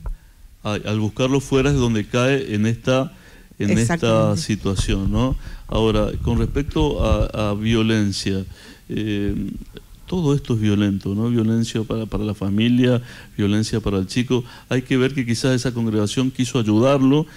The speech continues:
Speaker 1: y quizás desvirtuó el camino para ayudarlo, porque el, la desvinculación con los padres es violenta, más, más que no son padres, eh, tóxicos, digamos, porque no, no manifiestan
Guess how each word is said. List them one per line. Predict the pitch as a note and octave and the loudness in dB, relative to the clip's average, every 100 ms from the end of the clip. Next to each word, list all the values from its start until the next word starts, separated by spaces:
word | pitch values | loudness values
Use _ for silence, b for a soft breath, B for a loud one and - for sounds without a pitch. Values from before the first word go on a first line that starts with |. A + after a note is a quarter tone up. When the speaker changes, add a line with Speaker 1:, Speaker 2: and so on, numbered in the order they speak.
| B - | B -10
Speaker 1:
y | F#3+ | -8
quizás | - A2 B2+ A#2 | -4 -4 -2 0
desvirtuó | A#2 A2 G2+ - C#3+ | 0 0 -2 0 0
el | C#3+ | 2
camino | A#2 A2+ C#3+ C#3 | 2 4 6 4
para | B2+ A2 | 2 0
ayudarlo, | G#2 G#2 A2+ A#2+ B2+ D3 B B B | 2 2 2 2 2 -2 B B B
porque | - G#2+ G#2 G#2+ | -2 -2 0 -2
el, | G#2+ - A#2 G2+ | -2 -2 -4 0
la | G2+ | 0
desvinculación | G2+ C#3 E3+ D3+ B2+ A2 G#2 A#2+ | 0 0 2 2 2 0 0 -2
con | B2 | 0
los | A2+ | -2
padres | G#2 A2+ A#2 C3+ D3 B B - | -2 0 2 0 -4 B B -2
es | B2+ | 2
violenta, | A2 B2 E3+ C3 | 4 2 2 0
más, | G#2 C3+ - B B | 2 0 -2 B B
más | C3 D#3+ | -4 0
que | C#3+ | 0
no | A#2+ | 0
son | C3 B2 | 0 2
padres, | B2+ C3 B2+ | 2 2 2
eh, | B2 G#2 G2 | 0 0 -2
tóxicos, | G2+ - G#2+ G2 F#2+ | -4 -2 -2 0 0
digamos, | G#2 G2 F#2 b b b - | 2 0 -2 b b b -4
porque | G#2+ F#2+ G#2 | -4 0 0
no, | G#2 | 2
no | G#2 G#2+ | 2 2
manifiestan | A2 G#2+ G2+ B2+ C3 C#3 A#2+ | 2 0 0 0 0 2 0